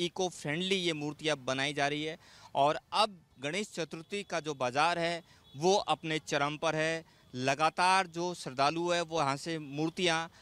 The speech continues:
ले रहे हैं। यहाँ पर कई तरह की मूर्तियाँ हैं, बड़ी भी है, छोटी भी है, सस्ती भी है और महंगी भी मूर्तियाँ हैं। और इन मूर्तियों को बनाने के लिए छोटे बच्चों से लेकर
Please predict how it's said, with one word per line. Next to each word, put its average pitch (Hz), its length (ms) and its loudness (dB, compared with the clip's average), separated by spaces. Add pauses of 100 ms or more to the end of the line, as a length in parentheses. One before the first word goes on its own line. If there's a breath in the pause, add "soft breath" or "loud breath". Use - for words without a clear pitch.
(140 loud breath)
ले 135 220 4
रहे 170 120 2
हैं। 170 180 -2 (280 soft breath)
यहाँ 151 220 2
पर 175 240 -4
कई 233 200 2
तरह 190 240 -2
की 170 140 -8
मूर्तियाँ 165 440 -6
हैं, 165 220 -6
बड़ी 156 240 0
भी 170 140 -2
है, 165 200 0
छोटी 156 400 -6
भी 165 120 -2
है, 165 160 2
सस्ती 175 420 -2
भी 175 160 0
है 160 220 4 (280 loud breath)
और 180 220 4
महंगी 208 380 -4
भी 196 120 -6
मूर्तियाँ 147 440 -4
हैं। 117 140 -6 (220 loud breath)
और 214 160 2
इन 233 120 -4
मूर्तियों 254 420 0
को 240 120 -4
बनाने 185 420 -2
के 196 100 -4
लिए 190 220 0
छोटे 214 440 2
बच्चों 190 360 0
से 196 140 -2
लेकर 180 400 4